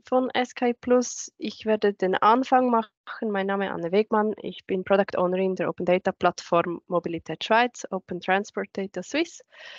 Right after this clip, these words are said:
Ich werde eine kurze Einleitung machen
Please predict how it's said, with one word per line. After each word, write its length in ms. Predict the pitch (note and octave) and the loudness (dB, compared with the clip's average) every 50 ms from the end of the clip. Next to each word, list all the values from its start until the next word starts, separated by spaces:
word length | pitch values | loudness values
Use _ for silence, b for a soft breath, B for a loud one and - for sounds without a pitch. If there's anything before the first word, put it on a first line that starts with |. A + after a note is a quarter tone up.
| B B B B B B B _ _ _ _ _ _ _ _ | B B B B B B B _ _ _ _ _ _ _ _
Ich 240 | - A3 G3+ - - | -6 -6 -6 -4 0
werde 420 | G3+ G3 F#3+ - G3 F#3+ E3+ - - | 2 2 2 4 4 4 4 4 4
eine 240 | - F3+ F3+ F3+ | 2 0 0 -2
kurze 360 | - - F3+ - - - - - _ _ _ _ _ _ - | -4 -4 -8 -6 -6 -8 -8 -8 _ _ _ _ _ _ 0
Einleitung 640 | G#3+ A#3+ C4 C4+ C4 C4 B3+ B3 - B3+ B3 A#3+ A#3 | 2 2 4 4 4 4 4 2 0 -2 -2 0 2
machen 520 | A3 G#3+ G#3+ - - - A#3 A3 A3 G#3+ | 2 2 0 0 -2 -6 -4 -4 -4 -4